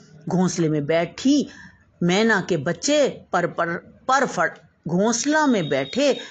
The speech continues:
मैना के बच्चे पर फड़फड़ाने और चिल्लाने लगे। हम दोनों निश्चेष्ट से खड़े हो गए,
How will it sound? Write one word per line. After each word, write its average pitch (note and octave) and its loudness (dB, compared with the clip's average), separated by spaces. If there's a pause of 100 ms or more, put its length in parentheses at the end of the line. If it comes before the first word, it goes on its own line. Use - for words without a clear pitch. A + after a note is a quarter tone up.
(120)
मैना G#3 2
के E3+ -2
बच्चे E3 -2
पर F3+ -4
फड़फड़ाने E3+ -2 (300)
और E3 0
चिल्लाने E3 0
लगे। E4 2 (680)
हम F#3+ 2
दोनों E3 2
निश्चेष्ट F#3+ -2
से E3 -6 (120)
खड़े A3+ 0
हो C#3+ -2
गए, G#2 -8